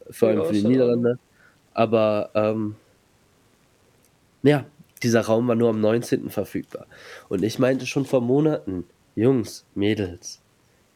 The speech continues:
Speaker 1: erstmal hab ich zwei Tage später eine Klausur“,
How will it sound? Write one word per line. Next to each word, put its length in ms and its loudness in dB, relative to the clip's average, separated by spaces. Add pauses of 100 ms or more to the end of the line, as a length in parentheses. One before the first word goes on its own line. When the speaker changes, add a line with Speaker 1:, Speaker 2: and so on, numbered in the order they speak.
(140)
Speaker 1:
erstmal 880 0 (800)
hab 220 -6
ich 180 -6
zwei 160 0
Tage 240 -2
später 280 -4
eine 160 0
Klausur“, 560 0